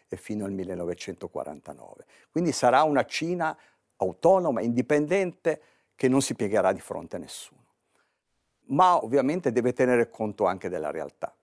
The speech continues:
Un'inflazione enorme, la corruzione,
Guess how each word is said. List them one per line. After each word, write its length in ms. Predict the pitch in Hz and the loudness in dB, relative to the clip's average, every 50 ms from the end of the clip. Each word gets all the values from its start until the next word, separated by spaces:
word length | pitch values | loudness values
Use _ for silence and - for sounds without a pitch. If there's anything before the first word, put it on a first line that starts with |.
| _ _ - | _ _ -10
Un'inflazione 960 | 110 104 101 - - 127 98 90 - - - - 107 92 98 95 85 82 78 | -8 -8 -6 -4 -2 -4 -4 -2 -4 -8 -2 -2 -2 -2 -2 -6 -6 -8 -8
enorme, 720 | - 98 98 110 131 143 131 131 131 135 143 156 165 175 - - _ _ _ _ _ _ _ | -10 -8 -4 0 2 4 4 2 2 -2 -4 -4 -4 -6 -8 -16 _ _ _ _ _ _ _
la 180 | - - 98 95 | -12 -10 -10 -6
corruzione, 960 | - - 98 - 90 - - - - - 165 156 139 135 123 123 123 123 123 | -2 -4 -4 -4 -4 -12 -10 -8 -2 2 2 4 4 4 2 0 -2 -4 -6